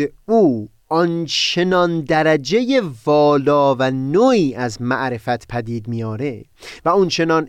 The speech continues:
عشقی نسبت به اون معرفت در دل من جای میگیره که از این پس این او هست که می‌شه متر و معیاری برای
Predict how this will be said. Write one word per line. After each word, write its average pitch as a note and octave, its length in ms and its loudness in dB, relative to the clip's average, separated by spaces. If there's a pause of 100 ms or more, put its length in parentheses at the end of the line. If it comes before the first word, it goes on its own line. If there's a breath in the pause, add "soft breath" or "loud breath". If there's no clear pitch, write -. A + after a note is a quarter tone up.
(120)
عشقی G3 680 -2
نسبت C3 460 -2
به C#3+ 160 -2
اون D3+ 140 0
معرفت C3+ 640 -4
در C3 200 0 (300 loud breath)
دل D3 220 0
من C#3+ 320 0
جای D3 460 0
میگیره D3+ 720 2 (380 loud breath)
که - 120 -8
از D3+ 300 -2
این D3+ 300 -2
پس - 600 -4 (120)
این G3+ 320 -2 (400)
او A#3 360 4
هست G#2+ 520 -8
که C3 100 -2
می‌شه B2+ 380 -2
متر C3+ 600 -2
و C3 100 0
معیاری D3 1000 0
برای C#3+ 520 2